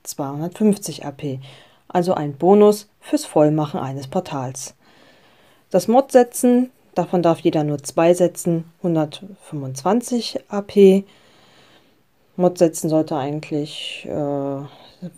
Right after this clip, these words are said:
quasi selbsterklärend sein. Äh, wenn ihr ein Portal aufruft, dann gibt es da einen extra Button,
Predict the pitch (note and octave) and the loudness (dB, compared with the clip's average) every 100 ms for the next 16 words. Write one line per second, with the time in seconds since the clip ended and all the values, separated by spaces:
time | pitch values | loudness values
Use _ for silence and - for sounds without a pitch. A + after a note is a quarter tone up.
0 | - _ F#3+ - F3 F#3+ F#3 E3+ F3 F3 | -20 _ -20 -4 4 4 4 2 2 2
1 | E3+ - E3+ E3 D#3+ D#3 D#3 D3+ D3+ D#3 | -6 -4 -2 -2 -2 -4 -6 -4 -4 -4
2 | D#3 - D3 D3 D3 D#3 D#3 D#3 D3+ D3+ | -4 -6 -10 -10 -8 -6 -4 -4 -4 -4
3 | - D3 D3+ D3 D3+ - - G3 E3+ G3 | -6 -10 -10 -10 -12 -8 0 2 4 4
4 | - E3+ E3 - E3+ E3 D#3 - - D3+ | 2 -6 -8 -6 -6 -6 -10 -12 -8 -6
5 | D3 C#3 D#3 - - G3+ E3+ E3 E3 D#3+ | -6 -8 -12 -12 -10 -8 -6 -6 -4 -4
6 | D#3+ | -6